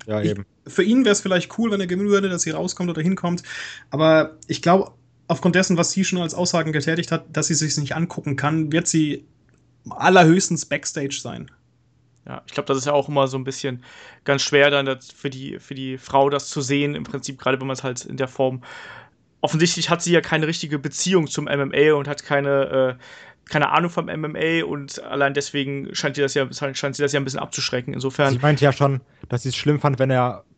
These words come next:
Speaker 1: bei der W W E gekämpft hat.
Speaker 3: Ja.
Speaker 1: Also, von daher.
Speaker 3: Ja, eben. Also ich glaub halt auch, dass sie da außen, außen v-, vorbleiben wird und dann wahrscheinlich eher Backstage bleibt oder sonst irgendwas. Und um mal noch auf die Frage gerade vom Einzug zu sprechen zu kommen, ich denke auch, dass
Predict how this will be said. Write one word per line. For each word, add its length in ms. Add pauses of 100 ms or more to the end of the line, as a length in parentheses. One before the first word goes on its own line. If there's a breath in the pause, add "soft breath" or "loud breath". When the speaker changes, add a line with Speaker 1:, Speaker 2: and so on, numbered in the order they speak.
Speaker 1:
bei 80
der 100
W 100
W 120
E 40
gekämpft 460
hat. 260 (220)
Speaker 3:
Ja. 220
Speaker 1:
Also, 240 (420 loud breath)
von 240
daher. 500 (720 soft breath)
Speaker 3:
Ja, 240
eben. 220
Also 160
ich 80
glaub 160
halt 100
auch, 140
dass 120
sie 100
da 80
außen, 360
außen 380
v-, 420
vorbleiben 580
wird 200
und 120
dann 140
wahrscheinlich 360
eher 220
Backstage 460
bleibt 240
oder 80
sonst 160
irgendwas. 300 (280 loud breath)
Und 200
um 100
mal 80
noch 140
auf 140
die 100
Frage 340
gerade 140
vom 160
Einzug 340
zu 80
sprechen 260
zu 120
kommen, 260 (380 loud breath)
ich 220
denke 300
auch, 300
dass 440